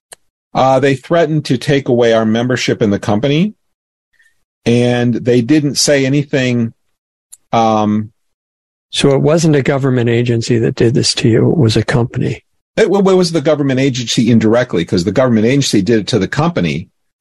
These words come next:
Speaker 1: and then the company did it to us. Um,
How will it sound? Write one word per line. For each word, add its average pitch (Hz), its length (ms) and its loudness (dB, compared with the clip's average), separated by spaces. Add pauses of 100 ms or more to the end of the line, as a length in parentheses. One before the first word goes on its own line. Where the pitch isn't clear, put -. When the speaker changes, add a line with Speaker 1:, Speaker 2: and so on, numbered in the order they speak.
Speaker 1:
and 95 140 2
then 110 100 2
the 101 120 0
company 110 440 -2
did 95 180 0
it 85 100 -2
to - 120 -4
us. - 400 -2 (1160)
Um, 87 360 0